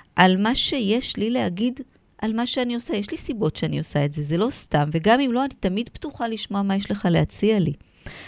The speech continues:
אבל לא התרגלנו, גם לא ראינו דגמים כאלה בבתים שלנו, של דיבור על מה עובר עליי, על מה הייתי מביא-, מבקשת או מציעה, ועל זה שאני אקבל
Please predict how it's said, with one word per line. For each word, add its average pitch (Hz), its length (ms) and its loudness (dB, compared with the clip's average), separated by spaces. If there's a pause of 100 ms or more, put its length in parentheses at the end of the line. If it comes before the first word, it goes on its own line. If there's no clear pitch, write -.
אבל 180 200 8
לא 233 80 8
התרגלנו, 214 640 4
גם 170 160 2
לא 208 140 2
ראינו 220 240 0
דגמים 180 520 2
כאלה 185 320 -2
בבתים 156 440 -2
שלנו, 262 480 -2 (640)
של 196 340 4 (240)
דיבור 220 380 6
על 226 80 0
מה 202 120 2
עובר 180 380 2
עליי, 160 500 0 (400)
על 190 180 2
מה 214 80 2
הייתי 226 260 -2
מביא-, 160 400 2
מבקשת 185 720 0
או 170 40 -2
מציעה, 160 540 -2 (760)
ועל 180 220 4
זה 190 140 0
שאני 247 320 -2
אקבל 208 520 0